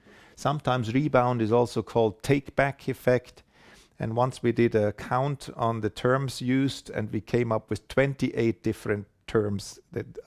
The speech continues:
have been used in the literature for a rebound. Backfire is a certain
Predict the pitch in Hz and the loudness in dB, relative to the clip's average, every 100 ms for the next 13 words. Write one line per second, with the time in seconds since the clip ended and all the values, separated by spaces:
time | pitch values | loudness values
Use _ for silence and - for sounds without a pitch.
0 | - - - 107 101 110 101 - 107 104 | -12 -12 -6 -4 -2 -2 -4 -6 -10 -8
1 | 104 98 98 95 98 101 - - - - | -8 -10 -12 -8 -10 -10 -18 -20 -20 -16
2 | - 104 98 85 - - 98 110 101 80 | -6 -2 -2 -6 -10 -6 -4 -4 -4 -6
3 | 57 - - _ _ - - - - - | -10 -18 -20 _ _ -20 -20 -20 -20 -20
4 | - _ - 170 - - 143 139 135 - | -20 _ 2 2 4 4 6 6 4 2
5 | 123 120 113 113 - - 147 147 120 113 | 2 4 4 4 -2 0 2 0 -4 -4
6 | 107 | -6